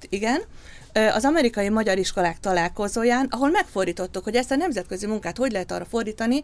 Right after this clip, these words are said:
hogy Amerikában élő magyar gyerekeknek, akinek vannak ilyen hétvégi iskolák, hogyan tudnak élő kapcsolatot teremteni velük. Na most ezt a játékot játszottuk évekig.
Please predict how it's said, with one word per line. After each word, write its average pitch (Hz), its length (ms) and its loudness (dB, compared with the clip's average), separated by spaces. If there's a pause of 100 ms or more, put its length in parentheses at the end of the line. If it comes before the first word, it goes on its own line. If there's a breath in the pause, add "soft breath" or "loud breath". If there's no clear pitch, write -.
(320 loud breath)
hogy 233 120 0
Amerikában 202 520 0
élő 196 300 2
magyar 208 420 2
gyerekeknek, 190 640 -4
akinek 208 360 -4
vannak 220 260 -2
ilyen 185 120 -6
hétvégi 185 340 -6
iskolák, 262 440 -2 (220 loud breath)
hogyan 269 200 2
tudnak 208 260 -4
élő 196 180 0
kapcsolatot 180 520 -4
teremteni 175 480 -6
velük. 226 260 0
Na 220 100 -2
most 202 180 -6
ezt 180 180 -4
a - 20 -4
játékot 180 460 -6
játszottuk - 500 -10
évekig. 247 460 0